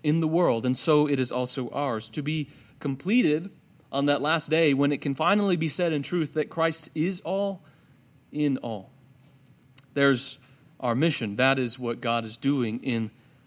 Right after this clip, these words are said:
the world. Now, that leads us to the second element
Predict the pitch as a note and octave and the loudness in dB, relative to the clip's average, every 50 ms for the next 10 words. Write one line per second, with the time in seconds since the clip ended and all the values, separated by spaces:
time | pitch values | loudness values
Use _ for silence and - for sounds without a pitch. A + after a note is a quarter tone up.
0 | _ _ _ _ _ - B2+ A#2+ C3 D3+ D3+ C#3 A2+ G2+ G#2+ A#2 - _ _ _ | _ _ _ _ _ -8 -4 0 4 4 4 4 4 0 -4 -10 -18 _ _ _
1 | _ _ _ _ _ _ _ _ _ - C#3 C3 A#2+ A#2 - - - - - _ | _ _ _ _ _ _ _ _ _ 0 0 0 0 0 -4 -12 -20 -20 -20 _
2 | _ _ _ - - _ _ _ _ - _ _ _ _ _ _ _ _ _ - | _ _ _ -20 -20 _ _ _ _ -20 _ _ _ _ _ _ _ _ _ 2
3 | D3 F3+ F3 F3 F3 D#3+ C#3+ D#3+ D3 - - - D#3 C#3 C#3+ C#3 C#3+ C3+ - - | 2 2 4 2 0 0 2 0 0 0 0 -2 0 0 0 0 -2 -2 -4 -4
4 | - - - F3 F3 F3 - D#3+ C#3 C3+ - - D3 C3 C3 C3 B2 A#2+ A#2 A2 | -2 0 2 0 0 2 2 0 0 0 -2 -2 -2 0 2 2 2 2 0 -2
5 | A2 - | -4 -6